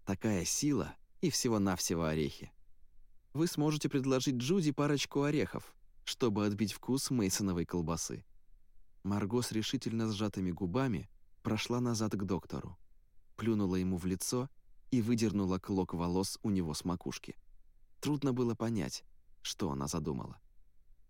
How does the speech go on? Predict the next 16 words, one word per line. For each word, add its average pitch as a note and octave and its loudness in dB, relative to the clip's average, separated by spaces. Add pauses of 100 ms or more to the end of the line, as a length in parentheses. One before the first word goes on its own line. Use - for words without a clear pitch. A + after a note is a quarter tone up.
Уходя, C3+ 2
она C3 2
услышала, A#2 2
как G2+ -4
доктор F#2+ 0
Лектор C3 0
что-то C3 -4
тихонько C#3+ -2
напевает E2+ -2
себе C#2 -4
под C#2 -4
нос. - -8 (840)
Когда G2+ 2
Марго G#2 4
шла G2 0
назад, G2+ 0